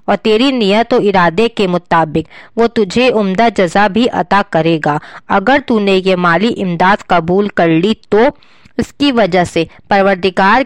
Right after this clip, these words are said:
کی جانب سے ملنے والے اجر میں کوئی کمی نہ ہوگی۔" امام نے فرزدق کے پاس یہ بھی کہلا بھیجا کہ اس رقم کو ضرور قبول کر لے۔ چنانچہ فرزدق نے امام کی خواہش کا احترام کرتے ہوئے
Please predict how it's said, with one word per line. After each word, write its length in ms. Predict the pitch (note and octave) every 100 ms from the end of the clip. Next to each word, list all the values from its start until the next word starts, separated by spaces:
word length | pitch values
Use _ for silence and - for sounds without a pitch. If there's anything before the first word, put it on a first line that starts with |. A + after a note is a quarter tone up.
| B3
کی 80 | G3+
جانب 420 | F#3+ F3 F3+ B3 -
سے 140 | G3+
ملنے 360 | F#3 F3+ F3 E3+
والے 400 | E3+ D#3+ G3 B3 -
اجر 280 | G3+ G3 A#3+
میں 160 | G3+ F3+ -
کوئی 280 | G3+ A#3+
کمی 400 | B3+ G3 F3 G3
نہ 100 | G3+
ہوگی۔" 480 | F3+ E3 E3 D3+ C#3+ - - - -
امام 440 | G#3+ G#3 G#3 B3+
نے 180 | B3 F#3+ F#3
فرزدق 480 | F#3+ F3+ F#3 C4 -
کے 80 |
پاس 420 | G3 F#3 F#3 G#3+ G3+
یہ 160 | G3+
بھی 160 | A3 B3+
کہلا 360 | G3+ F#3 F3
بھیجا 420 | E3 E3 D#3 F3+ A3 - - -
کہ 200 | A3 C4+
اس 200 | - G3+
رقم 340 | G3 A3 B3+
کو 160 | - G3
ضرور 320 | G3 F3+ G#3 B3+
قبول 420 | - F3+ F3 G#3 A3
کر 180 | F3+
لے۔ 240 | E3 D3+ D3+ - - -
چنانچہ 460 | G#3+ G3+ G3 - C4 -
فرزدق 460 | G3 E3+ F#3+ B3
نے 220 | G3 F#3+ F#3
امام 320 | F#3 F#3 A#3
کی 160 | -
خواہش 480 | G3+ G3+ F3 A3+ -
کا 100 | G3+
احترام 440 | F3+ F3 F3 F3 F3
کرتے 400 | F3 E3+ G#3+ B3
ہوئے 300 | F#3 D3+